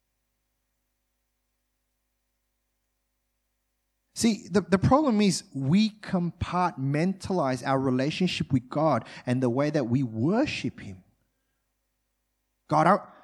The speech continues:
gonna worship you with my voice. I'm gonna worship you with my time. I'm gonna spend some time with you.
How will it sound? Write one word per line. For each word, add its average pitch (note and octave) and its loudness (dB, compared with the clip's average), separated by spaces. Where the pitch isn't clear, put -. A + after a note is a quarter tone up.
gonna C3+ -4
worship D3+ 2
you G#3 2
with C3+ 0
my F#2+ 0
voice. - -4
I'm C#3 -4
gonna B2+ 2
worship E3+ 2
you G#3+ 4
with B2+ 4
my G#2+ -2
time. F3+ -2
I'm D#3 0
gonna D#3 0
spend B2+ -2
some F#2 -8
time D3+ -2
with F#3 -2
you. A3 -2